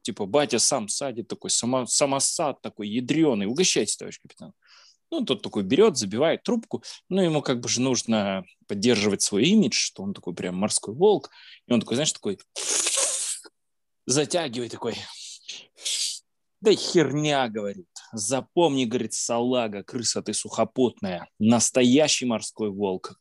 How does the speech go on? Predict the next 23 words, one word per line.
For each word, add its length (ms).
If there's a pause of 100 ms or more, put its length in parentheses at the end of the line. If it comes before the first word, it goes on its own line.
курит 400 (200)
только 580
лобковые 720
волосы 520
своей 380
любимой 440
женщины, 560
которая 320
ждёт 300
его 100
на 120
берегу». 520 (540)
Этот 260
такой 260
стоит 320
в 60
шоке. 500 (120)
Ну, 120
капитан 600
развернулся, 680
улыбнулся 640
и 60
пошёл. 500